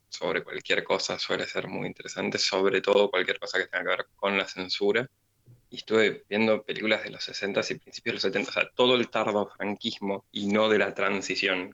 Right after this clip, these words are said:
que es, es, como todos sabemos, en el setenta y cinco muere Franco, pero en el sesenta y nueve ya Franco determina que Juan Carlos primero va a ser, eh, su sucedo-, su sucesor.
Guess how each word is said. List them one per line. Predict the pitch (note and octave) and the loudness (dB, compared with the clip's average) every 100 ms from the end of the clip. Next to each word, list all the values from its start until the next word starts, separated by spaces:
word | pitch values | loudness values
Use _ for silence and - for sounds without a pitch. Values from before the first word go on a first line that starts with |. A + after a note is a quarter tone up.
| _ | _
que | - | -18
es, | - - - _ _ - | -14 -16 -16 _ _ -20
es, | - - | -20 -20
como | - - | -10 -10
todos | - F2+ G2+ | -4 -4 -4
sabemos, | - - G2+ G2+ - | -4 -4 -4 -6 -8
en | - | -12
el | - | -8
setenta | - - G2+ G2 - - | -8 -4 -6 -6 -12 -12
y | - | -6
cinco | - G#2 G2 - - | -2 -2 -2 -6 -4
muere | G#2+ G2+ G2 - | 0 2 0 -4
Franco, | - A2 A#2+ C#3 - - - - _ _ _ _ - | -4 -2 0 -2 -2 -16 -18 -20 _ _ _ _ 0
pero | G#2 A2+ | 2 4
en | G#2 | 2
el | G2+ | 0
sesenta | G2 - G2 G2 G2+ | -2 0 -2 0 -2
y | G2 | 0
nueve | G2+ G#2 G#2 G#2+ - | 2 4 4 2 0
ya | G#2 | -4
Franco | - G2+ G2+ G#2+ | -4 -4 0 2
determina | G2 G2 G2+ G2+ G2+ G#2+ A2 A2 _ | 2 2 0 -2 -2 0 0 0 _
que | - G2+ G#2+ B2 - | -2 2 2 -2 -4
Juan | F#2+ | -4
Carlos | - G2+ G2+ - | -2 -2 -2 -2
primero | G#2 G2+ G#2+ G#2 | 0 2 2 0
va | |
a | - | -2
ser, | - F#2+ - _ | -8 -10 -10 _
eh, | - - - | -16 -14 -8
su | - | -8
sucedo-, | - - - - F#2+ F#2+ - | -6 -4 0 4 4 4 0
su | A2 | 0
sucesor. | - - - - - - | 2 2 0 -2 -6 -8